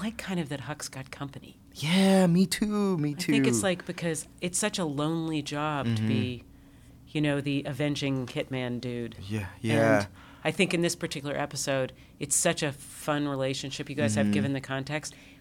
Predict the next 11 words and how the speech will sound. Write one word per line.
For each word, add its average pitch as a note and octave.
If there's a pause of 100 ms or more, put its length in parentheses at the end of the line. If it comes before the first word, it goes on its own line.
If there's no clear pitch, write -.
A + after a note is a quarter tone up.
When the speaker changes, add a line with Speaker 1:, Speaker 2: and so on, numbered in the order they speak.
(160)
Speaker 1:
Um, A3
as A#3
is A3+
now G3
our F3
want, E3+
we D#3+
have, D#3
um, D#3
questions D#3+
from D3